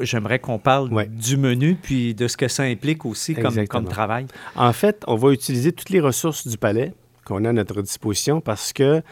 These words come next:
Speaker 2: tout d'abord, on va avoir une, une œuvre plus, plus petite, une œuvre baroque de Henry Purcell, euh, une ode à la reine Mary qui s'appelle Come Ye, You Sons of Art, Venez les enfants des arts.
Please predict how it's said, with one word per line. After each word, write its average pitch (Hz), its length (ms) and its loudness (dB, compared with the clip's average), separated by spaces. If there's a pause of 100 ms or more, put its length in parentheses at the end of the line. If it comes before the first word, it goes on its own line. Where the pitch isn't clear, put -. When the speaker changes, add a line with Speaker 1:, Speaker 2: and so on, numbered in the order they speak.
(420)
Speaker 2:
tout 180 100 2
d'abord, 151 680 6
on 113 200 2
va 120 260 2
avoir 127 480 0
une, 113 320 2
une 110 180 2
œuvre 123 180 0 (100)
plus, 120 280 -2
plus - 260 -10
petite, - 720 -8 (120)
une 110 180 0
œuvre 107 180 -4
baroque 113 420 -2
de 98 100 -6
Henry 104 280 -2
Purcell, 113 640 -6
euh, 95 300 -10
une 104 240 -4
ode 117 320 0
à 98 140 -2
la 95 160 -2
reine 101 420 -4
Mary 98 560 -2
qui - 100 -12
s'appelle 104 360 -6
Come 120 300 0
Ye, 117 200 2 (320)
You 113 140 -4
Sons 110 320 0
of 98 80 0
Art, 113 240 0 (180)
Venez 104 320 -2
les 104 220 -4
enfants 101 300 -4
des 101 220 -6
arts. 135 280 -4